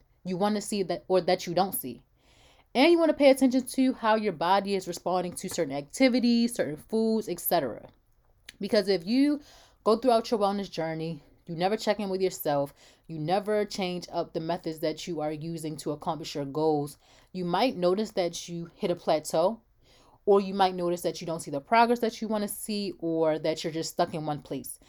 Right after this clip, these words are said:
So always make sure you're checking this with yourself throughout your process, because you also wanna know how you're doing mentally. Um, even though you might wanna see, like, physical changes, you wanna know how you're doing on the inside as well. So make sure you're checking in with yourself. And the last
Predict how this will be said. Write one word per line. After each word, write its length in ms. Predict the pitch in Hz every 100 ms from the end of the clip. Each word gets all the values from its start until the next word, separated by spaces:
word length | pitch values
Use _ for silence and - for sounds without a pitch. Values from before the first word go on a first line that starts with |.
| - -
So 120 | 233
always 200 | 294 415
make 140 | 311
sure 120 | 294 285
you're 100 | 269
checking 300 | 262 262 247
this 180 | 247 -
with 180 | 202 214
yourself 460 | 196 - 185 185
throughout 240 | 202 175 -
your 80 | 160
process, 580 | 233 226 233 165 151
because 320 | - 208 220 226
you 280 | 277 240 -
also 280 | 285 330 285
wanna 180 | 262
know 140 | 247 247
how 100 | 240
you're 140 | 247
doing 240 | 226 202 160
mentally. 480 | 233 160 120 - - _ _ _ _ _ -
Um, 460 | 196 190 180 180 170 _ _ _ -
even 260 | 254 277
though 60 | 247
you 160 | 233 247
might 160 | 220
wanna 140 | 208 196
see, 200 | - 175
like, 220 | 139 139
physical 480 | - 233 254 247 240
changes, 840 | - 226 226 220 233 233 226 233 _ _ _ -
you 100 | 262
wanna 160 | 302
know 140 | 247 233
how 80 |
you're 180 | 220 208
doing 220 | 180 190
on 80 | 180
the 100 | 165
inside 360 | 165 165 165 156
as 160 | 147
well. 160 | 139 131
So 180 | - 147
make 160 | 208
sure 140 | - 254
you're 120 | 220
checking 340 | - 190 185
in 120 | 156 156
with 140 | 151
yourself. 480 | 139 - 107 - - _ _ _ - - _ _ -
And 120 | 196
the 80 | 190
last 540 | 190 214 233 254 -